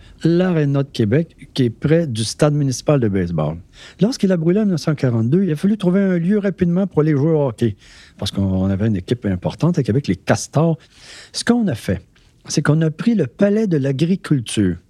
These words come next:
sur les terrains de l'Expo et on l'a transformé en aréna.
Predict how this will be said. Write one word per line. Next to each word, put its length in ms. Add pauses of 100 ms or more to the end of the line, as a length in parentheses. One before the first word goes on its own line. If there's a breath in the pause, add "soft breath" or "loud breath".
(400 soft breath)
sur 200
les 140
terrains 400
de 200
l'Expo 680 (480 loud breath)
et 80
on 80
l'a 160
transformé 960
en 260
aréna. 520